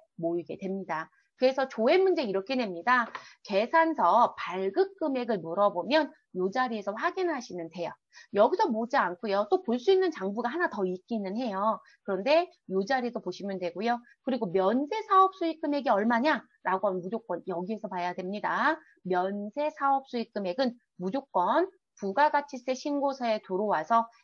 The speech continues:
해당되는 과세 기간을 입력하신 다음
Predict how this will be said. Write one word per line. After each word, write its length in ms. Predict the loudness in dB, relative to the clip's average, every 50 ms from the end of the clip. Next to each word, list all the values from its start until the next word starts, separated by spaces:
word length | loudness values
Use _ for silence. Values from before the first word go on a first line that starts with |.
| _ _ 0
해당되는 840 | 2 4 4 2 2 4 2 2 0 0 -2 -2 0 0 0 -2 -2 -6
과세 560 | -12 -12 -10 -6 -4 -4 -4 -2 -2 -4 -2
기간을 480 | -2 -4 -4 -4 -2 -2 -2 -2 -2 -2
입력하신 600 | -4 -4 -4 -4 -6 -6 -8 -10 -8 -4 -6 -6
다음 580 | -4 -2 -2 -2 -2 -2 -4 -2 0 0 0